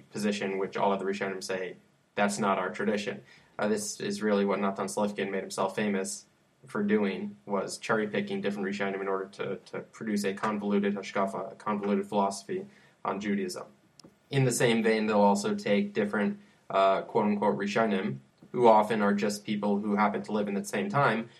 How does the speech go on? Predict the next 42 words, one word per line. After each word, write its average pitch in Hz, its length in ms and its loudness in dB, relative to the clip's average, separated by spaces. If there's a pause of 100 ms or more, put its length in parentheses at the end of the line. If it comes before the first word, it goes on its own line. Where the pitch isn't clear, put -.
(100)
and 113 160 -2
give 107 160 4
them 104 140 4
the 104 80 2
same 104 260 2
authority 98 600 2
as 98 340 -2
a 101 40 -2
Rishon 101 320 -2
who's 98 140 -6
been 95 120 -8
accepted 98 420 -4
by 95 80 -2
our 95 140 0
tradition. 101 520 -4 (500)
Again, 98 260 -2
this 92 140 -6
is 92 80 -6
something 90 280 -8
that 87 140 -10
Slifkin 92 420 -8
does 90 240 -6
very 95 200 0
often. 98 280 -2 (400)
But 104 180 2
even 147 520 0
with 117 200 0
accepted 110 400 0
Rishonim, 101 380 -4
they'll, 98 380 -2
they'll 101 400 2
use 120 360 -4
people 113 380 -4
who 110 80 -2
you've 104 260 2
basically 101 400 0
never 98 220 -4
heard 101 180 2
of 95 120 0
in 98 80 -6
any 98 140 -6
halachic - 520 -4